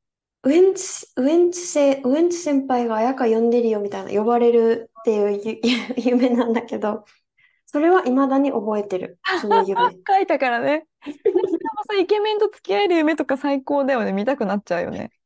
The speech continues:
Speaker 1: そう。そう。でもめっちゃ話それちゃったんだけど、
Speaker 2: うん。
Speaker 1: そういうさ、ことをしてた時期があって、
Speaker 2: うん。
Speaker 1: だから今日愛とこの収録するってい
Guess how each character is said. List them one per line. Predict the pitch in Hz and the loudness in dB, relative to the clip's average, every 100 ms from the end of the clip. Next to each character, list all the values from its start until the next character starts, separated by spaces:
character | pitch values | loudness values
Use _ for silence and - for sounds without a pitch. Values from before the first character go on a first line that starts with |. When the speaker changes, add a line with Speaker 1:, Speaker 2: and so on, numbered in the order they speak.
| _ - | _ -6
Speaker 1:
そ | 349 349 269 | -2 0 -2
う。 | - - _ | -6 -16 _
そ | - 294 269 | -12 -4 -4
う。 | 269 | 0
で | |
も | 240 240 | 0 2
め | 254 | 2
っ | |
ち | 269 | 0
ゃ | |
話 | 302 330 349 | 2 2 2
そ | 285 | 2
れ | 294 | 0
ち | 330 | 0
ゃ | |
っ | 339 | -2
た | 330 | -2
ん | 311 | -2
だ | 302 | 0
け | 254 | 2
ど、 | 226 | 2
Speaker 2:
う | |
ん。 | |
Speaker 1:
そ | 262 302 | 2 2
う | 311 | 2
い | 311 | 2
う | 311 | 0
さ、 | 285 277 - _ _ | -2 -4 -6 _ _
こ | 302 | -2
と | 294 | 0
を | 233 | 0
し | 233 | 0
て | 359 | -2
た | 349 262 | 0 0
時 | 240 | 0
期 | 262 277 | -2 0
が | 226 - 240 | 0 -2 -4
あ | |
っ | 233 - _ - | -6 -10 _ 0
て、 | 427 381 | 2 2
Speaker 2:
う | |
ん。 | - - - | -2 -14 -14
Speaker 1:
だ | 269 | -6
か | 247 | -6
ら | 247 | -2
今 | 330 | -2
日 | 277 | 0
愛 | 285 311 302 277 254 262 | -2 -2 -2 -2 -2 -2
と | 277 269 - - | 0 2 0 -6
こ | 220 | -6
の | 220 | -4
収 | 226 269 | 0 2
録 | 277 - | 2 0
す | 277 | -2
る | |
っ | 285 | 0
て | |
い | 277 | -2